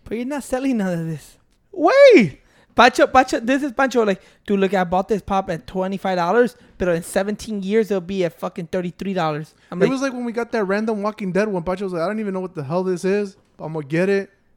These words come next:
Speaker 1: You, so you guys are
Speaker 3: 'Cause
Speaker 1: just a bunch of hype
Speaker 3: it looked
Speaker 1: bro.
Speaker 3: fucking cool. So we ended up getting it, and it fucking shot up.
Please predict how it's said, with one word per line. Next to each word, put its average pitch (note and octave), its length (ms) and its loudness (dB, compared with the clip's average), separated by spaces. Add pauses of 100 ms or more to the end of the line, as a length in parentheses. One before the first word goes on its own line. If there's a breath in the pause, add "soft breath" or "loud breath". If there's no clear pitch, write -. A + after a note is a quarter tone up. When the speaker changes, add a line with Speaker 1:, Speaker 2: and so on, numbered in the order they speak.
(120)
Speaker 1:
You, B3+ 200 0
so B3+ 140 0
you C#4 120 4
guys F3 260 4
are D#3+ 60 4
Speaker 3:
'Cause D#3 80 4
Speaker 1:
just C#4 140 2
a A3+ 40 -6
bunch C#4+ 160 2
of A3 80 2
hype C4 320 0
Speaker 3:
it G3+ 100 0
looked F#3 280 2
Speaker 1:
bro. F3+ 100 -2
Speaker 3:
fucking E3 180 -8
cool. D#3+ 420 0 (360)
So - 160 -12
we D#3+ 80 -4
ended F3 160 -8
up D#3 80 -12
getting F#3 240 -4
it, D#3 240 -8
and F3 80 -6
it D#3+ 80 -8
fucking F#3+ 240 -10
shot F#3 240 -4
up. A#3 200 -10